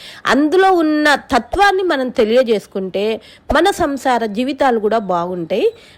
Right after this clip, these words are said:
ఈ రోజుల్లో అమ్మాయిలు ఎలా ఉంటున్నారు, అబ్బాయిలు ఎలా ఉంటున్నారు? పెళ్లి కాగానే అబ్బాయి చెప్పినట్లు అమ్మాయి వినాలి, అమ్మాయి చెప్పినట్లు అబ్బాయి వినాలని చాలా పట్టు పట్టు కూర్చుంటున్నారు. అట్లా కాకుండా మీరు అర్ధనారీశ్వర తత్వంలో ఉన్న విషయాన్ని తెలుసుకుంటే,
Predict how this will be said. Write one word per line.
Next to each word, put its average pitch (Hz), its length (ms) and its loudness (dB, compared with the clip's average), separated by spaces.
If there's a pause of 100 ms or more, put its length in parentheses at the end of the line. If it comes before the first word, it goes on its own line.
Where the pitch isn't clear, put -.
(200)
ఈ 320 220 4
రోజుల్లో 359 380 2
అమ్మాయిలు 302 440 2
ఎలా 269 180 2
ఉంటున్నారు, 254 460 -2
అబ్బాయిలు 202 400 -2
ఎలా 185 180 -2
ఉంటున్నారు? 165 400 -6
పెళ్లి 277 300 -2
కాగానే 285 520 -4 (300)
అబ్బాయి 190 280 2 (100)
చెప్పినట్లు 202 460 -4
అమ్మాయి 262 300 2
వినాలి, 302 340 0
అమ్మాయి 240 320 0
చెప్పినట్లు 208 520 -4
అబ్బాయి 190 340 2
వినాలని 285 480 2
చాలా 285 420 0
పట్టు 277 300 -4
పట్టు 262 240 -4
కూర్చుంటున్నారు. 196 600 -6 (160)
అట్లా 240 220 -2
కాకుండా 202 480 -2
మీరు 294 320 2 (100)
అర్ధనారీశ్వర 220 840 0
తత్వంలో 269 680 -2
ఉన్న 202 400 -2 (500)
విషయాన్ని 381 460 2
తెలుసుకుంటే, 226 840 2